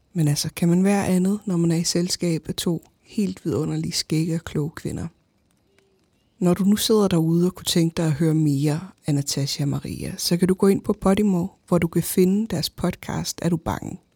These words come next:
Og så kan vi jo i fællesskab krydse fingre for, at det genopstår på et tidspunkt, og der kommer nye afsnit ud.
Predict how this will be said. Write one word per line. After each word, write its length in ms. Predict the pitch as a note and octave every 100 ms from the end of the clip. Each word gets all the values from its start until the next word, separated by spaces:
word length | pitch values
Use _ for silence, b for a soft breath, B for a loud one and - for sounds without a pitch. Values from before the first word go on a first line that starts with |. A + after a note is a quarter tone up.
| _ -
Og 100 | D#3
så 120 | E3+
kan 160 | F3 E3+
vi 60 |
jo 80 | F3
i 80 | F3
fællesskab 640 | - G3 G3 - F3+ E3+
krydse 280 | - F3+ -
fingre 300 | E3+ E3+ F#3+
for, 160 | - D#3
at 200 | D#3 -
det 140 | -
genopstår 520 | D3 D#3 D#3+ - D#3+
på 140 | D3+ -
et 100 | -
tidspunkt, 600 | - A#3 - - - -
og 100 | F#3+
der 60 | F#3
kommer 300 | - F#3+ F3+
nye 380 | D#3+ D#3 D3+ -
afsnit 480 | - - - D#3 -
ud. 280 | A2 -